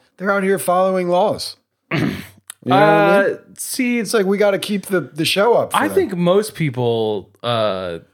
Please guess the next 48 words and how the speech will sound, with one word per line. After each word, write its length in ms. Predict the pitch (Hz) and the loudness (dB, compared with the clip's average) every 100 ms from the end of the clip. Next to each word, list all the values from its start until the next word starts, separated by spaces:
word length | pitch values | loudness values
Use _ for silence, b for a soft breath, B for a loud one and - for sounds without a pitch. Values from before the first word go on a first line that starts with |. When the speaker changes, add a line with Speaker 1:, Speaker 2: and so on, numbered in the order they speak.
| - | -8
Speaker 2:
have 340 | 120 117 104 | -2 -2 0
<coughs> 160 | 110 - | -2 0
contested 560 | 127 - 123 - - | -4 -2 -2 -2 -6
a 80 | 101 | -8
traffic 440 | - 117 104 - - | -4 -4 -4 -6 -16
ticket. 380 | - - - _ _ _ _ _ _ _ _ _ | -16 -16 -18 _ _ _ _ _ _ _ _ _
Speaker 1:
No. 360 | 98 101 101 95 - _ _ _ _ | -8 -4 -2 -4 -10 _ _ _ _
I 80 | 110 | -2
think 160 | 131 | 0
most 220 | 120 117 113 | -2 -4 -8
people 200 | 101 98 | -10 -10
just 160 | 95 | -12
pay 120 | 104 104 | -10 -10
'em. 140 | 92 - _ - | -10 -18 _ -4
Speaker 2:
Well, 360 | 127 98 80 _ | -2 -2 -6 _
you 120 | 135 | -6
guys 220 | 127 123 110 | -2 -2 -2
should 140 | 110 | -10
try 260 | - 107 78 | -10 -10 -10
it. 160 | - - _ | -14 -20 _
It's 240 | 113 110 | -10 -10
thrilling. 400 | - 90 71 - - _ _ _ _ _ _ _ _ - - | -8 -8 -8 -14 -20 _ _ _ _ _ _ _ _ -14 0
Speaker 1:
I 120 | 175 | 2
thought 260 | 185 185 214 | 4 4 4
about 240 | 147 131 | 2 0
doing 220 | 127 143 131 | 0 0 -2
it 100 | 123 | -2
when, 240 | 131 123 | -2 -2
you 80 | 127 | -2
know, 140 | 117 | 0
like, 220 | 104 104 101 | 0 -2 -4
I've 160 | 107 120 | -4 -4
talked 260 | 117 117 92 | -2 -4 -4
about 180 | 95 | -8
it 20 | 92 | -8
on 60 | |
the 60 | 90 | -8
podcast 340 | 101 92 85 | -10 -6 -2
Speaker 2:
Yeah, 120 | 139 | 0
Speaker 1:
when 120 | 110 120 | 0 -2
I 40 | |
had 80 | 117 92 | -2 -4
Speaker 2:
yeah. 40 | |
Speaker 1:
the 60 | 98 | -8
incident, 340 | 95 87 90 | -10 -10 -6
Speaker 2:
Uh-huh. 180 | 120 117 | -4 -2
Speaker 1:
but 200 | 98 87 | -2 -2
obviously 760 | 101 110 98 90 - 92 85 | 0 -2 -2 -8 -8 -10 -12